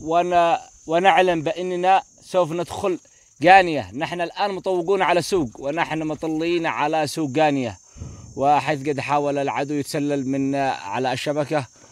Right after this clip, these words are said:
ولقى مصرعه اليوم، مصرعه يعني ما يقارب إلى ثلاثة عشر، آه، جثة مرجومة لحد الآن. وفي هذه اللحظات، آه، ن-، نقول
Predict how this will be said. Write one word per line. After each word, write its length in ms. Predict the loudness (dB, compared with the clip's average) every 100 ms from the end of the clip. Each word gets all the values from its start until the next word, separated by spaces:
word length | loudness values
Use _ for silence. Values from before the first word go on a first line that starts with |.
| -20 -4
ولقى 480 | 0 0 2 2 2
مصرعه 500 | -2 -4 -6 -4 -4
اليوم، 340 | -2 -2 -2
مصرعه 560 | -6 -6 -6 -4 -6 -10 -20 -20 -20 _ -8
يعني 460 | -4 -2 -2 -4
ما 180 | -4 -4
يقارب 480 | -2 0 0 -2 -6
إلى 220 | -4 -4
ثلاثة 260 | -4 -6 -8
عشر، 280 | -6 -8 -10 _ -10
آه، 400 | -4 -2 -4 -6 -12 -20 _
جثة 420 | -6 0 0 0
مرجومة 480 | -2 -6 -4 -2 0
لحد 340 | 0 -2 -4 -4
الآن. 380 | 0 2 2 -2 _ _ _ _ _ _ _ _
وفي 420 | -4 -2 0 0
هذه 420 | 2 2 2 2 0
اللحظات، 560 | 0 -2 -2 2 0 -2 -16 _ _ _ _
آه، 220 | 0 2 2
ن-، 380 | 0 0 0
نقول 580 | -2 0 2 4 4 2